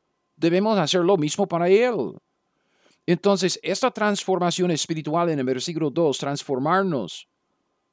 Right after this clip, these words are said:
toma lugar cuando nosotros nos identificamos con Cristo como sacrificios vivos. Ya no vivo para mí, para mí mismo, para mis deseos. No, yo me entrego a Dios, me sacrifico.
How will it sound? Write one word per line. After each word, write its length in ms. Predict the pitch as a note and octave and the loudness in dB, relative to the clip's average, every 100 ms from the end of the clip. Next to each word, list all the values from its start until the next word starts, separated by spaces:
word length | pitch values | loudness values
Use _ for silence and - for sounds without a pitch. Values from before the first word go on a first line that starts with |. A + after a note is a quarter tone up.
| _ _ _ _ _ - | _ _ _ _ _ 0
toma 240 | F3+ A3 | 2 4
lugar 380 | A3 G#3 E3 E3+ | 2 2 2 2
cuando 200 | E3+ D3+ | 0 0
nosotros 680 | C#3+ C3+ G3 G#3 F#3+ D3+ - | 0 0 0 0 2 0 0
nos 280 | D3+ D#3 D3+ | 0 0 0
identificamos 760 | D#3 D3 C#3 B2+ E3+ F3+ G#3 | -2 -2 -4 -6 -2 0 0
con 120 | - D3 | -2 -4
Cristo 380 | E3 G3 - | -4 -4 -4
como 280 | D#3 E3 D#3 | -2 0 2
sacrificios 600 | D#3 D3 C#3+ C3 B2+ D#3 | 0 -2 -2 -4 -4 -6
vivos. 320 | D3+ B3+ G#3+ C3+ | -4 -2 0 0
Ya 140 | D3+ | 0
no 160 | E3+ F#3+ | 2 0
vivo 300 | D3+ D#3+ G3 | 2 2 4
para 240 | D#3+ D3+ | 2 0
mí, 440 | C#3 B3 C4+ B2+ - - | 0 0 0 -4 -8 0
para 240 | D3 D3 | 0 2
mí 140 | D3 | -2
mismo, 380 | D3+ G#3 - C#3+ | 0 -2 -2 -4
para 180 | C#3+ C#3 | -2 0
mis 180 | C#3 B2+ | -2 -2
deseos. 420 | C#3+ C3+ A3 D#3+ | -2 2 0 2
No, 140 | F3+ | 0
yo 180 | A#2 E3+ | 0 0
me 120 | G3+ | 0
entrego 440 | A3+ E3+ G3 G3+ F#3 | 0 0 0 2 4
a 80 | D3 | 2
Dios, 440 | E3+ G3+ C3 - - - | 2 0 0 -4 -16 -4
me 120 | D#3+ | 0
sacrifico. 880 | E3+ F3+ D3+ C#3+ G3 A#3 - A2+ - | 2 0 0 -2 -2 -4 0 -2 -2